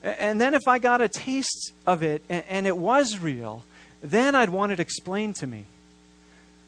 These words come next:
How could this be happening? Who is this guy Jesus? The medium is the message, and God's people are supposed to be the medium.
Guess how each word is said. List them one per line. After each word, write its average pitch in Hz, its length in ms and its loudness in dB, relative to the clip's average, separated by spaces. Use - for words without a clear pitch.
How 220 320 2
could 294 180 0
this 240 180 2
be 196 160 -2
happening? 208 500 -4
Who 262 240 0
is 285 140 0
this 190 200 -4
guy 180 220 -2
Jesus? 196 680 -6
The 165 80 -4
medium 208 500 -2
is 135 100 -8
the 139 120 -10
message, - 720 -12
and 143 160 -8
God's 180 300 -2
people 127 480 -8
are 139 80 -8
supposed - 480 -6
to 151 80 -12
be 143 120 -4
the 135 80 -8
medium. 131 360 -10